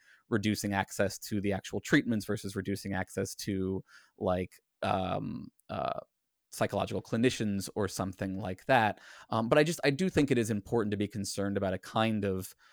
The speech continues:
Motte and Bailey where there is a plausible position here, and then there is the one that is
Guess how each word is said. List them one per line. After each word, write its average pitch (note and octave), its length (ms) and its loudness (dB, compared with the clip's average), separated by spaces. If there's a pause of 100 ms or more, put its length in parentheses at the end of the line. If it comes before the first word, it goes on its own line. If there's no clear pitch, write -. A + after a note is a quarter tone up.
(360)
Motte B2 320 8
and G#2+ 160 0
Bailey C3 400 8
where G#2 300 4
there G#2 160 2
is A2 120 2
a G#2+ 60 2
plausible B2 640 4
position G#2 520 -2
here, G2 380 0
and G#2 200 -2
then G#2+ 160 2
there G#2 160 0
is G2 100 -2
the G2+ 120 -2
one G2 280 0
that G2+ 140 -2
is G2 320 -4